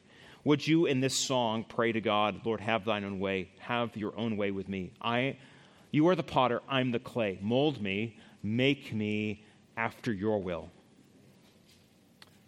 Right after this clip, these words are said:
Because I'm in your presence, I'm gonna bow before you, Lord, humbly."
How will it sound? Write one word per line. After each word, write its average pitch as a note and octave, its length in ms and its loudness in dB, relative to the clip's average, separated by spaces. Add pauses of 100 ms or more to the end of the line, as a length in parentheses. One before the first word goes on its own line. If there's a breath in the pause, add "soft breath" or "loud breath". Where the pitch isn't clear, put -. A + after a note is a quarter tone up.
Because A2 240 2
I'm A2+ 100 0
in A2+ 80 0
your B2 60 0
presence, A2 420 0
I'm G2+ 120 -4
gonna G2+ 140 -2
bow F#2+ 200 -2
before F#2+ 320 -6
you, F#2 160 -4
Lord, F#2 240 -4
humbly." - 500 -12